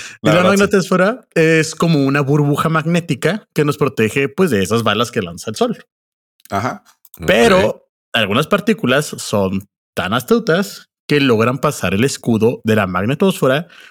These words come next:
Speaker 2: y llegan a la Tierra. Cuando esas partículas chocan con los átomos y las moléculas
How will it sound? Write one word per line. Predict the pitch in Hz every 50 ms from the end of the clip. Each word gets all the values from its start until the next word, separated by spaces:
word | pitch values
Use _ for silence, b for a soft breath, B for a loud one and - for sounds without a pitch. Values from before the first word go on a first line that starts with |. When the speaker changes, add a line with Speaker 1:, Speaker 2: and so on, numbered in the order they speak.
| B B -
Speaker 2:
y | - 143
llegan | 107 110 101 87 98 98
a | 104
la | 117 139
Tierra. | 185 208 208 185 160 - - _ _ _ _ _ _ _ _ _ _ _ _ _ _ _ _ _ _ _ _ _ _ _ -
Cuando | 123 110 104 101 98 104 127
esas | 147 - 165
partículas | - 202 185 - 202 175 - - 107 107 107 117 - - - _ _ -
chocan | - 147 139 - 101 90 90 98
con | - - - 104
los | 98 98 - -
átomos | 131 123 - 110 95 90 90 87 - - - _ -
y | 127 113
las | 107 95 92 95
moléculas | 95 95 98 107 117 113 - - 92 90 90 -